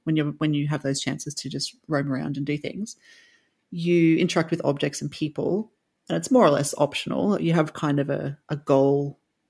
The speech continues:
at, at a time. Like, you might have to go to the library and find this person, but on the way you can talk to other people, you can interact with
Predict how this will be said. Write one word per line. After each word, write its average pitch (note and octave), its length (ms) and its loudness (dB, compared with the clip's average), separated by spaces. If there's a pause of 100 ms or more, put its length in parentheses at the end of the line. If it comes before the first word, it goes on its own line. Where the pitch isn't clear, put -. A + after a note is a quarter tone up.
at, B2 140 -6 (180)
at D3 120 0
a C#3+ 40 -2
time. C3+ 380 -6
Like, D#3+ 160 -6
you D3 80 -2
might C3+ 160 -2
have C#3 200 -8
to - 80 -8
go - 120 -2
to - 140 -10
the D#3+ 80 0
library C3 380 -2
and C#3 140 -2
find C3 300 -6
this C#3 140 -8
person, D3+ 460 -6 (420)
but G3 80 4
on F#3+ 80 6
the D#3+ 80 4
way D#3+ 240 8
you C#3 80 -2
can D3 340 -2
talk - 240 -6
to D3 60 -4
other D3 100 -8
people, B3 420 2
you G3 120 0
can D3 200 -2
interact - 480 -8
with C3+ 280 -10